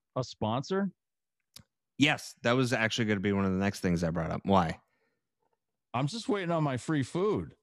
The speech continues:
Speaker 2: That was gonna be my next thing I was gonna <laughs> ask you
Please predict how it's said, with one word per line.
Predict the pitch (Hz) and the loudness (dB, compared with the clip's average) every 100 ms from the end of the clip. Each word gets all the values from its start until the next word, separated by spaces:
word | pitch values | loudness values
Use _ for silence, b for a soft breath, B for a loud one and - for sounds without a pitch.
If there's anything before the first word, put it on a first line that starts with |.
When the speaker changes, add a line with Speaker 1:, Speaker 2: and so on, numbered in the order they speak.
| _ _ _ _ _ _ - | _ _ _ _ _ _ -2
Speaker 2:
That | - 147 | 2 6
was | 151 131 | 6 6
gonna | 160 147 | 4 4
be | 175 | 6
my | 170 | 6
next | 165 175 - | 6 2 2
thing | - 240 143 | 4 6 6
I | |
was | 110 | 4
gonna | - 196 | 2 2
<laughs> | |
ask | 190 - - | 0 -2 -4
you | - - 196 | -4 -4 -2